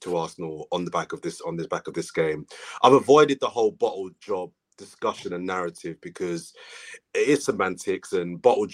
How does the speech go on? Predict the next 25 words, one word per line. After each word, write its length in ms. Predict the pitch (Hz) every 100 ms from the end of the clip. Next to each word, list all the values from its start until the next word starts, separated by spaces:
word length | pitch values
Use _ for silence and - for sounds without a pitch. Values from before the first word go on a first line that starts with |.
| -
whether 200 | 92 107
they 120 | 98
bottled 360 | - - 117 123
it, 160 | 127
and 160 | 123 123
I've 100 | 120
heard 200 | 139 127
you 80 | 139
talking 140 | 131 104
about 220 | 87 -
bottle 280 | 143 123 127
it, 320 | 127 127 117 _ - -
you 80 | 110
know, 160 | 101
pressure 440 | 92 143 135 139 123
got 200 | 139 131
the 80 | 131
better 260 | 120 117 113
of 100 | -
them, 380 | 120 117 117 113 - -
weren't 260 | 151 139
good 140 | 143 135
enough. 440 | 123 123 123 - 107 101 117 120
It's 160 | 139
all 200 | 226 220